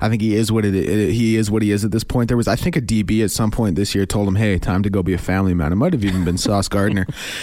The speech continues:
Speaker 1: And I think that's pretty apt for where Odell Beckham is in his career. With Mark Andrews out, can he see an increase in target? Sure. Can he see an increase in production? Sure.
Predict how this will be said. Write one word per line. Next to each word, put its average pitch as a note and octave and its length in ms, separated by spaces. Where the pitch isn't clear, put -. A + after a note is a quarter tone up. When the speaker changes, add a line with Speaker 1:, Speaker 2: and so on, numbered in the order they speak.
Speaker 1:
And - 100
I D4 60
think C4 220
that's - 160
pretty A3+ 260
apt F#3+ 220
for D3 100
where A#2+ 160
Odell B2+ 240
Beckham A#2+ 320
is A2 100
in A2+ 80
his G#2 80
career. G#2+ 240
With G2+ 160
Mark C#3+ 220
Andrews C3 340
out, C3 140
can - 80
he B2 60
see A#2+ 160
an A#2 40
increase A2+ 340
in A2 60
target? D3+ 500
Sure. G#2 280
Can A2+ 140
he G#2+ 40
see B2 160
an A2 80
increase A2+ 400
in A2+ 60
production? C3 520
Sure. - 360